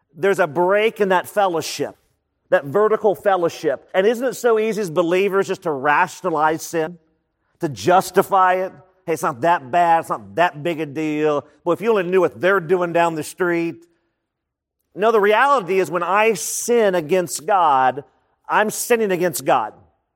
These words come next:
And that fellowship, that communication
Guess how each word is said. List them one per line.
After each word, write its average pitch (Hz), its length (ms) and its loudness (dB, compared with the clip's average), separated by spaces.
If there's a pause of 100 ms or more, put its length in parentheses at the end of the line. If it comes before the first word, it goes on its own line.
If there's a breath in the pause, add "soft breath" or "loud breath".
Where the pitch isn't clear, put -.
(600)
And 196 140 -2
that 180 220 -4
fellowship, 247 500 0
that 190 160 0
communication 202 1040 -2